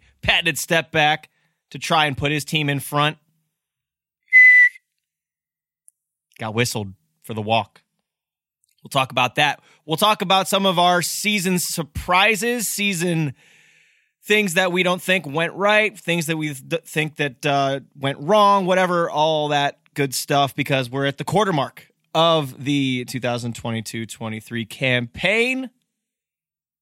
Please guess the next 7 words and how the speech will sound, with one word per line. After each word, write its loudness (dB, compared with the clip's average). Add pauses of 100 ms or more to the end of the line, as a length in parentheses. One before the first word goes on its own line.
(300)
Whew, -16 (180)
Boston's -2
really -8
separated -6
themselves -6 (380)
this -6
season. -2